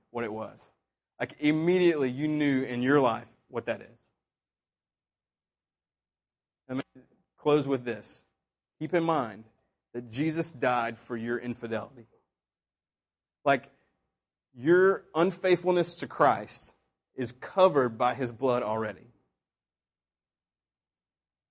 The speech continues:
He doesn't have to go, be like, "I gotta go to the cross again? What's wrong with you?" No, it's done. And because it's done, there is no lag time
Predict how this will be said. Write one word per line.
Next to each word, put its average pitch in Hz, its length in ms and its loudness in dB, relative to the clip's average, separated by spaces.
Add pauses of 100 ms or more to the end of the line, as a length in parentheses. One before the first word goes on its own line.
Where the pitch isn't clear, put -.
(280)
He 151 80 4
doesn't 185 200 6
have 185 120 0
to 180 80 0
go, 170 220 8
be 180 120 0
like, 156 220 2
"I 185 40 -2
gotta 202 120 4
go 196 60 8
to 196 60 6
the 185 60 0
cross 202 220 2
again? 208 480 2 (240)
What's 175 160 -14
wrong 220 140 2
with 180 140 -2
you?" 113 220 -6
No, 139 180 -4 (100)
it's 139 180 -6
done. 127 580 2 (1040)
And 135 100 -6
because 190 360 4
it's 247 140 2
done, 147 380 0 (300)
there 165 140 4
is 185 200 4
no 202 240 6
lag 160 420 4
time 110 520 -6